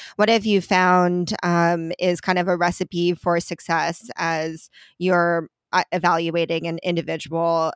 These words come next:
to understand if, one, they're going to be really excited and enthusiastic about this position and bring a lot of energy to the role, and two, uh, from the company perspective, that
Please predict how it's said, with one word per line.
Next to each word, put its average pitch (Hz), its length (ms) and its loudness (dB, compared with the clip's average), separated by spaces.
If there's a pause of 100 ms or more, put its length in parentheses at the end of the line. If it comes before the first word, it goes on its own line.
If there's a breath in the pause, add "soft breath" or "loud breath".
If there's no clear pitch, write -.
to - 100 -8
understand 165 720 -2
if, 165 320 -2
one, 180 520 2
they're 165 180 0
going 165 320 -2
to 160 560 -8
be 165 160 -6
really 160 600 -4
excited 190 520 0
and 165 120 -2
enthusiastic 165 800 -2
about 175 280 2
this 175 120 -4
position 170 640 -2 (320 loud breath)
and 175 140 0
bring 175 120 2
a 170 80 2
lot 165 160 2
of 156 60 -4
energy 180 460 0
to 190 120 -6
the 170 140 0
role, 170 480 4 (380 loud breath)
and 185 180 2
two, 180 640 2 (160)
uh, - 220 -12
from 180 180 2
the 175 100 2
company 190 380 0
perspective, 165 880 -2
that 165 260 0